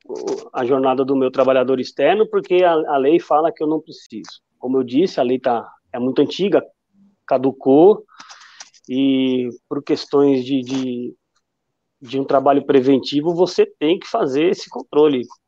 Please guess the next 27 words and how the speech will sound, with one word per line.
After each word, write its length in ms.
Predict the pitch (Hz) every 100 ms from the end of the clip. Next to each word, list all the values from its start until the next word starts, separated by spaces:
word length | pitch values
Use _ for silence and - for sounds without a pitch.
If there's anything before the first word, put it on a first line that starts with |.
| 190
é, 440 | 139 117 113 110 107 _
tem, 180 | 139 139
tem 140 | - 185
que 100 | -
ter 80 |
essa 200 | 151 -
gestão 520 | 135 131 - 120 127 127
aí, 200 | 123 143
pro, 240 | - 120 _ - _ _ _ _ _ _
em 60 | 156
número, 260 | 123 151 185
qualquer 260 | 165 214
forma 360 | 220 - 170 175
que 80 | -
seja, 360 | - 147 170 180 _ _ _ _ -
né, 460 | 123 120 120 107 - _
é, 360 | 147 123 101 87 _ _ _
de, 260 | 127 127 - _
de 180 | 131 131
tecnologia, 960 | 131 120 131 127 127 110 123 135 190 220 _ _ _ _ _ _ _ _ _ _
pra 220 | 127 135
evitar 460 | 160 156 190 - 180
problemas 460 | 196 196 196 202
lá 100 | 180
na 100 | 208
frente. 600 | 214 - 165 196 - - _ _ _ - _ _ _ _ _ _ _ _
Sim-, 320 | - 165 170